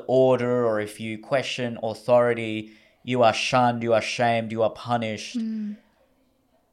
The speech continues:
Speaker 1: How do we, uh, how do we know if an organization is corrupt or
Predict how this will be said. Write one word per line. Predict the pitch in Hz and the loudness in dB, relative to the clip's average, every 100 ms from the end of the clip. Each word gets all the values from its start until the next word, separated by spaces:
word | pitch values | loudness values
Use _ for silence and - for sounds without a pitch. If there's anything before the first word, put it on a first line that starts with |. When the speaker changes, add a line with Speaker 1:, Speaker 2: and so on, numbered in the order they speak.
| _ _ _ _ _ | _ _ _ _ _
Speaker 1:
How | - - 196 247 | -12 4 8 8
do | 240 | 8
we, | 190 - 170 160 143 - | 4 4 4 2 0 -4
uh, | - - 76 76 64 | -10 -8 -8 -8 -8
how | - 180 | -2 2
do | 214 | 4
we | 214 196 | 2 0
know | 151 143 147 147 - | 6 8 8 4 0
if | 139 139 | -4 -4
an | 131 | 0
organization | 127 127 127 123 120 120 117 123 110 | 0 0 2 2 4 2 2 -6 -8
is | 123 156 160 | -2 -2 -2
corrupt | - 131 113 104 98 - - _ _ _ | -6 -2 2 2 0 -6 -20 _ _ _
or | - 131 139 135 131 127 127 123 | -4 2 6 8 10 8 4 0